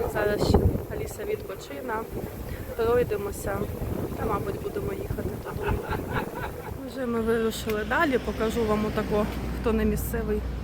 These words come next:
трошечки сумський ринок здалека.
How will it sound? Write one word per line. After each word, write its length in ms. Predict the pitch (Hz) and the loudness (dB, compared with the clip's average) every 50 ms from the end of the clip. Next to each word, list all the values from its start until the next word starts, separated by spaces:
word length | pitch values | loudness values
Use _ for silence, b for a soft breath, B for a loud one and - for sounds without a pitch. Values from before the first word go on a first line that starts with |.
| - - - - - - - - - - | -4 -4 -4 -4 -4 -4 -4 -6 -6 -4
трошечки 580 | 233 214 208 214 - - - - - - 254 220 - - - - - - - - - - - - - - - - - - - | -2 -2 -2 -2 -2 -4 -4 -4 -4 -4 -4 -4 -4 -4 -6 -8 -8 -8 -8 -8 -8 -8 -8 -8 -6 -6 -6 -6 -6 -6 -4
сумський 380 | 233 226 220 - - - 240 226 | -4 -4 -4 -4 -6 -4 -4 -2
ринок 380 | 220 226 233 220 214 214 220 - - - - - - - - - - - - 233 | 0 0 0 0 0 -2 -4 -6 -8 -10 -12 -12 -14 -14 -14 -12 -14 -12 -10 -10
здалека. 600 | 220 - - 226 233 226 233 226 - 226 220 | -10 -8 -8 -6 -6 -6 -6 -6 -6 -4 -4